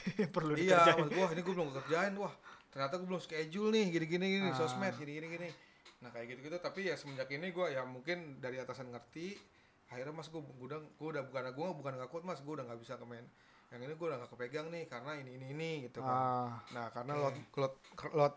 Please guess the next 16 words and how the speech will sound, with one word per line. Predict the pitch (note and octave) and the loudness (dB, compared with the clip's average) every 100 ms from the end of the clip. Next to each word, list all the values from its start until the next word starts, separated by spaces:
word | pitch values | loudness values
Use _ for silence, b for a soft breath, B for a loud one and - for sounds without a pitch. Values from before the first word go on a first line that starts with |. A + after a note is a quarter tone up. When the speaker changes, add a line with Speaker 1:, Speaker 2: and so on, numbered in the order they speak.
| - _ | -4 _
Speaker 2:
pas | - B2+ | -8 -2
waktu | C#3 C#3 | 0 2
itu | C#3+ | 2
load | C3 | 2
kerjaan | C3 B2+ C3 C3+ | 0 2 2 4
gue | C#3 C3+ C3 B B B B - | 4 4 0 B B B B -6
udah | C#3 C3+ | 0 2
lumayan, | C3 B2+ B2+ C3+ | 0 -2 0 0
misalkan | C#3+ B2+ C3+ C#3 | 0 0 0 0
lumayan | C3+ C3 C3 B2+ | 0 0 0 0
di | C3 C3 | -2 -2
event, | B2 G3 A3 G3+ | 4 4 4 2
tapi | C3 - | -4 -2
sosmed | D#3+ C#3 C#3+ | 0 0 -2
gue | C3 D#3+ | -2 0
tuh | G3+ | -2